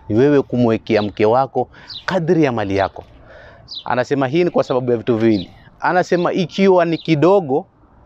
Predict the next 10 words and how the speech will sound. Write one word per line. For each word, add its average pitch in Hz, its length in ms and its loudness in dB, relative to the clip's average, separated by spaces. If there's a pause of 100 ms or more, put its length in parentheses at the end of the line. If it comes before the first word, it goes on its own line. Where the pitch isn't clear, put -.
(120)
atakudharau, 147 720 0 (920)
na 196 100 2
ikiwa 220 340 2
ni 202 120 0
kingi, 202 540 2 (340)
atakuitisha 196 760 0
mambo 226 340 0
ambayo 185 180 -2
yasiyostahiki. 104 680 -4 (640)
Na 135 360 2